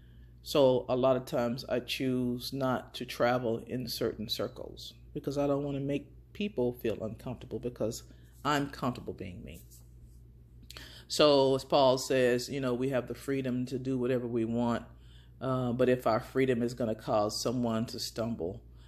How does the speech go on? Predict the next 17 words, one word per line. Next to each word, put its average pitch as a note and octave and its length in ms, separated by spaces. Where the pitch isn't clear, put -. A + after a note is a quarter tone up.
then B2 320
we B2 160
should - 300
curb D3+ 400
those B2 220
liberties. D#2 640
And A#2+ 140
so A2+ 200
I A#2 120
try A#2+ 320
to B2 140
curb C#3 420
those B2 220
liberties A2+ 520
in A2+ 220
certain - 560
settings. - 600